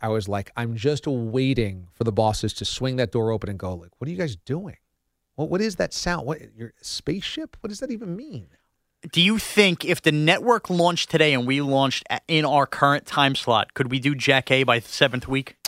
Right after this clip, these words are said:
Speaker 1: No.
Speaker 2: I would agree.
Speaker 1: No. We had to build up some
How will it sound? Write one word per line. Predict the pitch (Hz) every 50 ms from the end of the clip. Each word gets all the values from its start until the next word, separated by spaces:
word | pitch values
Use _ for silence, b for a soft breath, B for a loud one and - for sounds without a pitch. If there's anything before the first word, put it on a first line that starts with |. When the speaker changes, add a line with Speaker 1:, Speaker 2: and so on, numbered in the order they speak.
| - -
Speaker 1:
No. | - 127 - - - _ _ - - _ -
Speaker 2:
I | - 120
would | 120 117
agree. | 110 - - - _ - - - -
Speaker 1:
No. | 131 123 101 87 85 -
We | 131 143 170 180
had | 180 180 185 180 143
to | - 165 131
build | 104 90 - 147 143 143 143 135 131 127
up | 131 123 113 104 95 - - - - _ _ _ _
some | - - - - 143 135 127 123 117 113 110 107 104